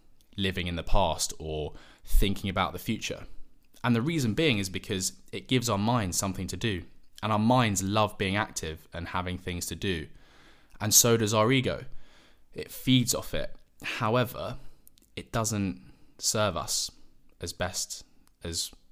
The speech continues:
we can be served and as best as we can live. Because living in these two states, either the past or the future, it completely detracts away from being able to experience your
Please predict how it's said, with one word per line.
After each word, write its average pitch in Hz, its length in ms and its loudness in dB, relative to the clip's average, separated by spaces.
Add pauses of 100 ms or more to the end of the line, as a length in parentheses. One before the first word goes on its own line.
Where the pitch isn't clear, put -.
(140)
we 87 240 -4
can 82 380 -8
be 87 180 -8
served 113 480 -4
and 82 200 -8
as 82 140 -8
best - 320 -8
as - 140 -12
we 87 160 -4
can 90 400 -6
live. 107 320 -6 (720)
Because 104 240 -2
living 117 300 2
in 98 140 2
these 92 340 0 (120)
two 98 220 -2
states, - 680 -2 (340)
either 92 220 -2
the 87 80 -6
past 92 340 2
or 92 40 -4
the 87 60 -4
future, - 340 -4
it 85 200 -6
completely 101 680 -2
detracts - 500 -4
away 92 480 -2
from 85 540 -6 (320)
being 101 220 2
able 107 240 2
to 110 120 -2
experience 101 720 0
your 95 400 0